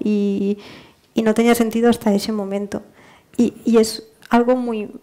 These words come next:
muy guay porque es como mágico o no sé cómo definirlo, ¿no? Pero, pero es parte de, de la improvisación que no está todo atado. Entonces, creo que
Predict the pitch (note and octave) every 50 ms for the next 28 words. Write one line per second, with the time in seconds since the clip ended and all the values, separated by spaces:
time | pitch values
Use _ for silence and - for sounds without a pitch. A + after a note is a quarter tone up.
0 | _ _ _ - A3+ A#3 A#3 G3+ F#3+ G#3+ C4+ D4+ - - A3+ G#3 - G#3 - -
1 | - A3+ A3 G3+ F#3+ - - - F#3 - - A3 A3 - C#4 C4 B3 - - G#3+
2 | G#3 G3+ G3 G3 G3 G3 F#3+ - - - - G#3 G#3 G#3 A3+ A3 - A3 G#3+ G#3+
3 | G#3 G#3 G3+ G3 G3 - - - - - G#3 G#3+ - A3 G#3 G3+ G3+ G3+ G3+ F#3+
4 | F#3+ F#3+ F#3+ G3 A#3+ C4 - - - - - - _ _ _ - A3+ A3 A3 G#3+
5 | G#3 G3+ G3+ G3+ G3 G3 G3 G3+ - A3+ G#3+ A3 A3 - - A#3 A#3 - - C4+
6 | C4 A#3+ A3+ G#3+ G#3 G#3 G3 G3 G3+ A3 A#3+ A#3+ - - - - B3 G#3+ A3 A3+
7 | A3 A3 G#3+ - A3+ G#3 G3+ G#3+ G#3 - G#3 G3 - - A#3+ A#3 B3 D4 F#4+ -
8 | _ _ _ _ _ - _ _ _ _ _ _ - - A#3 A3+ A3 A3 G#3+ -
9 | B3 A#3+ - A#3 A#3 A#3 A#3 A#3+ A#3 A#3+ A#3 G3+ - - - - _ _ _ _
10 | - - A3+ G#3+ G#3+ G#3+ G#3 - A#3 A#3+ A#3+ - - - - - - - _ _
11 | - - A#3 A#3 A#3 A#3+ A#3+ A#3+ A#3+ A#3 A3+ A3 A3 A3 A3 A3 -